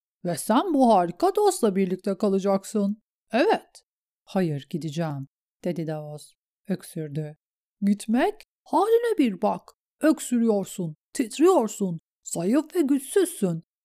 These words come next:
Bu halde nereye gideceksin?" "Şatoya. Yatağım orada, oğlum da." "Ve kırmızı kadın,"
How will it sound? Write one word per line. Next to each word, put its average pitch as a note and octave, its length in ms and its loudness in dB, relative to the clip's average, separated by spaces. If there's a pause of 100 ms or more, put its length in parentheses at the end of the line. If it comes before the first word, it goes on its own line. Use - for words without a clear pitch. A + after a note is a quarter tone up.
(120)
Bu F4+ 160 6
halde F3 300 -4
nereye A#3+ 300 2
gideceksin?" F3+ 920 -6 (460)
"Şatoya. D#3 540 -4 (300)
Yatağım G3+ 440 0
orada, D#3 420 -2 (180)
oğlum F3 480 2
da." C#3+ 200 -6 (460)
"Ve C4 220 0
kırmızı F#4 520 0
kadın," D#3+ 460 -8